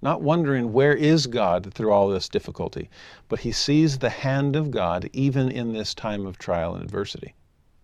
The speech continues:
And then he points out this interesting fact. "Behold also, the Lamanites are at war one with another." The whole face of this land is one continual round of murder and bloodshed, and no one knoweth the end of the war.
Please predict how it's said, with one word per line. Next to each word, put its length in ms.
And 100
then 80
he 80
points 280
out 120
this 180
interesting 420
fact. 420
"Behold 320
also, 320
the 140
Lamanites 580
are 220
at 180
war 600
one 220
with 140
another." 400
The 80
whole 160
face 300
of 80
this 180
land 280
is 100
one 180
continual 480
round 380
of 100
murder 380
and 200
bloodshed, 540
and 160
no 140
one 180
knoweth 300
the 120
end 220
of 140
the 80
war. 260